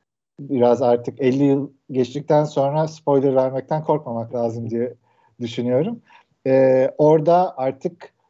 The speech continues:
bütün o yoksulluğu örtmek için üstüne onlarca kat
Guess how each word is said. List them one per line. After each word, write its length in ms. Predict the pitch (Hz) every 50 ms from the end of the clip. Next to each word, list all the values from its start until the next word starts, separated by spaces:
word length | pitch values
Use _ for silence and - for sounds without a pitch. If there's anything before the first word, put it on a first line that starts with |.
| _ _
bütün 220 | 113 110 - 180
o 120 | 170 151 139
yoksulluğu 840 | 139 135 127 135 - - - - 151 147 147 143 147 165 180 190 185 -
örtmek 480 | 143 135 135 135 - - 175 180 180
için 380 | 185 156 - - 165 165 175 175
üstüne 640 | 160 143 - - _ - 147 147 165 175 175 175 170
onlarca 600 | 156 143 139 143 151 156 160 160 151 160 147 -
kat 420 | - 147 156 156 - - - _